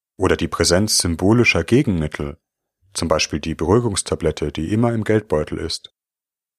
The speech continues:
An dieser Stelle deutet sich die Beziehungsdimension von Ängsten an. Häufig, wenn auch nicht immer auf den ersten Blick sichtbar,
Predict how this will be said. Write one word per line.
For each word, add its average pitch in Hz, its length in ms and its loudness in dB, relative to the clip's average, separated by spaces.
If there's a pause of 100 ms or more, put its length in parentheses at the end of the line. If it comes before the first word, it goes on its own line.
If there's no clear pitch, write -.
(760)
An 85 160 -2
dieser 139 320 2
Stelle 135 560 0 (180)
deutet 101 360 2
sich - 240 -4
die 98 120 -4
Beziehungsdimension 80 1080 0
von 82 160 -10
Ängsten 78 440 -10
an. 71 260 -14 (1400)
Häufig, 101 540 0 (480)
wenn 104 120 4
auch 110 120 2
nicht 113 200 0
immer 139 200 4
auf 98 100 -2
den 104 140 -4
ersten 101 340 -4
Blick 90 160 -4
sichtbar, 110 640 -4